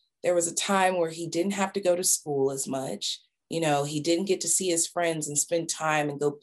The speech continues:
play as much, but he did get to stay at home and be around his family and have more home-cooked meals and, you know, spend more time with his siblings. And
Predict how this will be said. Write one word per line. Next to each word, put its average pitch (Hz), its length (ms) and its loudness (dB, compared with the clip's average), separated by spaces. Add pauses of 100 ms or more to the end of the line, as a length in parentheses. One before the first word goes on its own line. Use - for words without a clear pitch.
play 175 240 2
as 143 180 0
much, 135 360 -4 (340)
but 160 100 0
he 165 80 -4
did 208 260 2
get - 140 -2
to - 60 -4
stay 156 260 0
at 131 80 -2
home 165 380 -2
and 139 100 -4
be 151 140 -2
around 147 300 0
his - 200 -2
family 143 560 -6 (300)
and 156 100 -4
have 151 340 2
more 147 220 2
home-cooked 156 560 -4
meals 147 640 -4
and, 139 400 -4 (300)
you 160 120 -2
know, 143 220 4
spend 160 340 0
more 156 160 -2
time 151 340 0
with 147 120 -2
his 147 260 -2
siblings. 143 880 0
And 139 320 -2